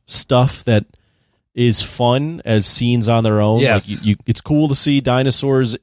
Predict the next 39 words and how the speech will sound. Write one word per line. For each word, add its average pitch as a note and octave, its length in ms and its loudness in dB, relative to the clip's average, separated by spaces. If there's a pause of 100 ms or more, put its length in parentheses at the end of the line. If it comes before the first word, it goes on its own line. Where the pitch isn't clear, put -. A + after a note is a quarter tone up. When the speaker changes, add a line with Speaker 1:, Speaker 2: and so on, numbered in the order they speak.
(200)
Speaker 1:
chasing C#3 480 0
Speaker 2:
Yeah. C3+ 220 0 (400)
Speaker 1:
Owen C3 420 0
on A#2 180 0
a A#2 40 2
re-, A2+ 180 2
on A#2 180 0
a, A2+ 300 0 (300)
on A#2 160 -2
a A2 260 2
bike A#2+ 680 -2
in, A2 520 2 (680)
I F#2+ 60 -4
think A2+ 180 -2
that's, A#2 220 -2
like, G#2+ 180 0
Italy C3+ 320 -2
Speaker 2:
Malta. F3+ 200 4
Speaker 1:
or G#3 40 -2
somewhere. B2+ 360 0
Speaker 2:
That D#3 40 2
was C#3 160 -2
in C3 80 -2
Speaker 1:
Malta. C#3 380 2
There A#2+ 120 0
you G#2 80 2
Speaker 2:
Malta. G2+ 180 -2
Speaker 1:
go. - 40 -14 (340)
So - 140 -4
that's E3+ 160 0
a G#3+ 40 -8
cool, F#3+ 480 0
like, - 380 -4
cool G3+ 180 0
scene F#3 260 -2
on E3 100 2
its D#3 140 -2
own, F3+ 300 0
but C#3 140 -2